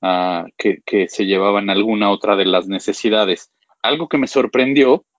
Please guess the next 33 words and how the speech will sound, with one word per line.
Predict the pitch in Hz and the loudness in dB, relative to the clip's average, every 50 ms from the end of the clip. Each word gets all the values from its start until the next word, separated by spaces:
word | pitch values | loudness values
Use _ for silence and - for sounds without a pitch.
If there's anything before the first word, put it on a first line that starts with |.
| _ - _ | _ -20 _
fue | - - - 110 107 107 107 110 110 104 - _ _ _ | -12 0 2 4 4 6 6 4 4 2 -2 _ _ _
que | - 113 104 98 98 98 | -2 0 0 2 2 0
en | 95 95 92 92 92 92 92 92 95 | -2 -4 -8 -8 -8 -8 -6 -4 -2
la | 95 92 90 90 92 | 0 0 0 0 -2
entrevista | 92 92 90 - 95 95 95 98 107 123 117 - - 101 92 92 - - _ _ _ _ _ _ _ | -4 -6 -8 -6 -4 -2 0 0 0 -2 -2 -4 -2 0 0 0 0 -4 _ _ _ _ _ _ _
que | _ - 104 98 | _ 0 0 0
dieron, | 98 104 104 - 101 101 95 95 95 90 - _ _ | 2 2 2 2 2 0 0 -4 -6 -8 -12 _ _
o | _ 104 104 | _ -6 -6
en | 98 90 | -4 -4
la | 92 | -6
conferencia | - - 98 90 - 104 98 95 107 113 110 - 98 | -6 -6 -10 -6 -2 -2 0 0 0 -2 -2 -4 -6
más | 87 92 95 87 | -4 -4 -6 -6
bien | 92 98 92 90 | -4 -6 -6 -4
que | - - | -4 -4
dieron, | 87 92 90 90 90 90 90 92 - _ _ _ | -2 0 0 0 0 -2 -4 -8 -14 _ _ _
tanto | - 95 - - 85 80 - 95 | -6 -6 -6 -6 -8 -10 -10 -10
Nagy | 92 92 95 104 107 110 101 - | -8 -4 -4 -4 -4 -4 -6 -8
como | - 101 95 87 - | -8 -10 -10 -10 -6
Pace, | _ 98 92 92 92 - - _ _ _ _ _ _ | _ 0 0 0 0 -4 -10 _ _ _ _ _ _
ya | _ - 107 117 120 | _ -2 0 0 2
después | 110 110 107 - - 110 104 98 | 0 0 -2 -2 0 0 0 2
de | 104 101 | 2 0
haber | 95 98 92 - | 0 0 -2 -2
terminado | _ 101 92 92 95 92 92 92 92 90 85 | _ -2 -2 -2 -4 -6 -4 -2 -2 -2 -2
todo | - 90 87 87 90 | 0 0 2 2 0
el | 85 87 87 | 0 -2 -2
draft, | 87 85 92 117 - _ _ _ _ _ _ _ _ | 0 0 0 0 -2 _ _ _ _ _ _ _ _
eh, | - - - - - - | -6 -4 -4 -4 -4 -6
Nagy | - 107 107 110 117 123 127 120 113 113 113 113 | -8 -6 -4 -2 0 0 0 0 2 2 2 2
hizo | 110 - 120 | 2 0 -2
mención | 110 110 104 98 - - 127 139 175 226 - - _ _ _ _ _ _ _ | -2 -2 -4 -6 0 2 2 2 2 0 -4 -8 _ _ _ _ _ _ _
que | - 104 98 | -2 -2 -2
justo | - - - - 156 160 139 - _ 113 110 113 117 - | -2 -2 -2 2 2 2 2 0 _ 0 2 2 0 -2